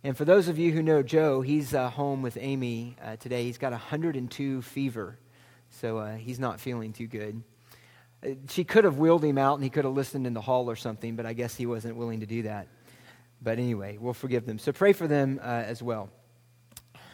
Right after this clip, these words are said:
Well, as you know, I mentioned a couple of weeks ago before, uh, Ted was, uh, bringing us out of, uh, messages out of Luke chapter seven and James, the book of James, that we're gonna take a period of time, and before we begin a new book, well, we'll be planted for however long we're there.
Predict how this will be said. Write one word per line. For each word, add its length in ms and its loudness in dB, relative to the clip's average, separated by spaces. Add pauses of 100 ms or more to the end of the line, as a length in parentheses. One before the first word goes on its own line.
(420)
Well, 300 12
as 120 10
you 120 4
know, 360 12
I 140 12
mentioned 400 6
a 60 6
couple 320 6
of 40 6
weeks 280 4
ago 320 6
before, 440 4
uh, 220 8
Ted 500 6
was, 380 0
uh, 100 -4
bringing 360 2
us 160 0
out 120 6
of, 160 0 (240)
uh, 220 -8 (220)
messages 500 0
out 140 6
of 100 -2
Luke 220 0
chapter 380 0
seven 540 4
and 160 -2
James, 600 -2 (320)
the 80 -4
book 180 2
of 80 -2
James, 460 2
that 340 2 (320)
we're 140 8
gonna 160 8
take 240 8
a 80 4
period 320 8
of 80 0
time, 360 4
and 60 0
before 360 4
we 100 8
begin 300 4
a 40 6
new 160 4
book, 380 8
well, 100 4
we'll 140 4
be 160 6
planted 420 4
for 300 4
however 580 6
long 360 0
we're 100 -2
there. 400 2